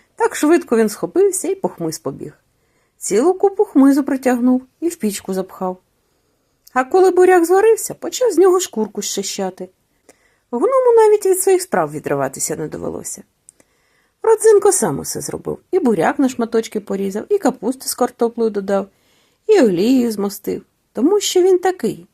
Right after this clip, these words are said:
якщо вже здолає свою лінь, то кращого помічника гному годі й шукати.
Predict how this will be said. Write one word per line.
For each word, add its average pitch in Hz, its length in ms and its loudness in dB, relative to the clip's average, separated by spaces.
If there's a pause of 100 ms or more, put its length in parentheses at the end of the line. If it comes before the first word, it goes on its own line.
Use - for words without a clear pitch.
(120)
якщо 208 380 -2
вже 220 180 0
здолає 262 540 -2
свою 320 280 0
лінь, 311 280 2 (300)
то 320 140 -2
кращого 294 580 0
помічника 349 1000 0
гному 254 400 0
годі 370 320 2
й 349 40 6
шукати. - 760 -10